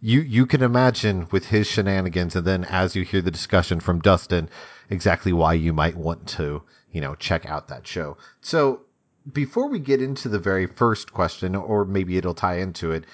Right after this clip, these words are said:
but when I, you know, put this list out there and let everybody kinda see what there were, you were somebody who was clamoring to do Predator two. What, what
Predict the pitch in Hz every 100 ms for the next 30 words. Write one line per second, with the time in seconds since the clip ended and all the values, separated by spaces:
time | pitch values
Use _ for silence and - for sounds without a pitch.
0 | - _ - 104 113 104 _ _ - 117
1 | 135 131 - 131 175 185 170 - _ 120
2 | 113 104 - 127 113 - 95 98 95 -
3 | 85 82 85 85 104 104 98 98 95 101
4 | 90 - 98 90 85 82 85 90 87 -
5 | - - 104 107 104 139 139 - 120 101
6 | - 92 - - 90 82 78 78 78 87
7 | 82 85 82 78 - - - _ - -
8 | 95 78 78 73 - 82 69 73 98 -
9 | 104 127 170